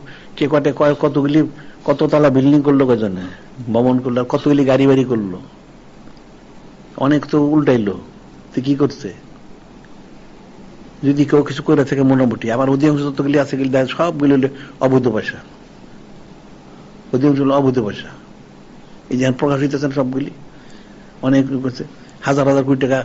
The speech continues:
আত্মসাৎ করছে। তো এটা মরলে তো এটা জাহান্নামে যাইব। তো এই পয়সা তো দরকার নাই, একবেলা কম খাইলেও ভালো, যদি সে ইমানদার থাকে, মারা গেলে সে বেহেশতে যাইব। আর অনেক খাওয়া পড়া করলো, অনেক কিছু দরকার করলো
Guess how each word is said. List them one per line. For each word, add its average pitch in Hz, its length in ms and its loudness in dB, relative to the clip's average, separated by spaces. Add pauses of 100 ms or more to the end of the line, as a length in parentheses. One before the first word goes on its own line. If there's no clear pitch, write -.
(120)
আত্মসাৎ 127 420 -2
করছে। - 280 -10 (880)
তো - 80 -6
এটা 151 240 2
মরলে 139 560 4
তো 139 100 2
এটা 135 100 2
জাহান্নামে 123 400 2
যাইব। 92 300 -6 (400)
তো - 60 -4
এই 156 60 2
পয়সা 143 240 0
তো 139 100 2
দরকার 123 300 0
নাই, 95 240 -6 (640)
একবেলা 139 320 0
কম 143 240 -2
খাইলেও 127 280 2
ভালো, 101 280 -2 (560)
যদি 123 120 -2
সে 139 100 2
ইমানদার 135 360 4
থাকে, - 220 -6 (1400)
মারা 135 200 2
গেলে 139 140 4
সে 135 120 2
বেহেশতে 123 320 0
যাইব। 95 160 -6 (2750)
আর 120 120 0
অনেক 147 320 2
খাওয়া 139 300 0
পড়া 135 220 2
করলো, 135 240 2
অনেক 143 200 0
কিছু 139 200 0
দরকার 131 300 0
করলো 123 280 -2